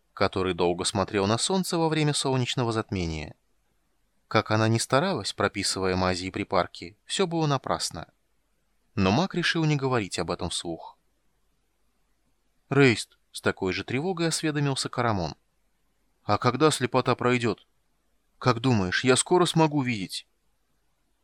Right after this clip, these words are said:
«Рейстлин», — одновременно спросил крыса.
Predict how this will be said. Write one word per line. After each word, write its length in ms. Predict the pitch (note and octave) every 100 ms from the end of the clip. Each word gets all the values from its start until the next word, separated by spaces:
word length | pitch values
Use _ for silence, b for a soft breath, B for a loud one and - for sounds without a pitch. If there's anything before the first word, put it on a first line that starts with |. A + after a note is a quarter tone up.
| _ -
«Рейстлин», — 560 | E3+ G2 - F2+ D#2 _ -
одновременно 580 | F#2 F#2+ G#2+ F3+ E3+ D#3+
спросил 420 | - D3 - C#3
крыса. 480 | - F#2+ - -